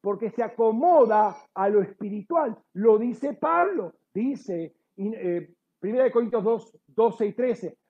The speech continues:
porque no tenemos, perdón, porque nosotros no hemos recibido el espíritu del mundo. No hemos recibido el espíritu del mundo, ¿amén?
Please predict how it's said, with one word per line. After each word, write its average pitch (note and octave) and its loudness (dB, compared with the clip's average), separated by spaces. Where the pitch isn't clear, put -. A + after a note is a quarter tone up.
porque A3+ 4
no D#4+ -2
tenemos, B3 -2
perdón, F#3+ 0
porque G#3+ -2
nosotros B3 -2
no C4 2
hemos C#4 2
recibido A#3 -2
el A3+ 6
espíritu A3+ -4
del G#3 0
mundo. A#3+ -2
No F3 -6
hemos A3 0
recibido F3 -4
el D#3+ -4
espíritu E3+ -8
del D#3 -4
mundo, C3+ -10
¿amén? A#3 -8